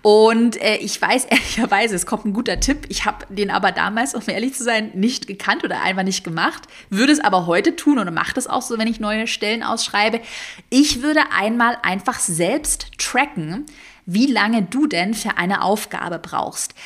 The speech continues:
Da gibt es zum Beispiel, ähm, kostenlose so Time-Tracking-Tools, beispielsweise Clockify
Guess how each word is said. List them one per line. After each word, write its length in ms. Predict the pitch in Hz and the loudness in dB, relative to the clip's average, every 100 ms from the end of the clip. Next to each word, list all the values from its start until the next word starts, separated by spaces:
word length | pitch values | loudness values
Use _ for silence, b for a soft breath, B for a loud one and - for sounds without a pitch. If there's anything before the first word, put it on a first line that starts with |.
| B B | B B
Da 80 | 185 | -2
gibt 280 | 185 302 302 | 2 2 2
es 240 | 202 247 | 0 0
zum 160 | - 185 | 0 0
Beispiel, 640 | 175 208 - 202 190 190 196 | 2 2 -2 -2 0 0 0
ähm, 180 | 185 180 | -4 -4
kostenlose 840 | - 226 254 - 208 196 196 190 180 | -2 -4 -2 0 0 0 0 0 0
so 100 | 175 | -4
Time-Tracking-Tools, 1200 | - 175 254 339 - 170 165 160 - 185 220 220 | -4 -2 -2 -2 -6 -6 -6 -8 -6 -2 -2 0
beispielsweise 800 | 170 185 - 180 - 165 165 165 | 0 0 -2 -4 -2 -2 -2 -6
Clockify 1080 | - - 202 233 226 220 - 185 180 185 | -6 0 2 2 -4 -4 0 2 2 0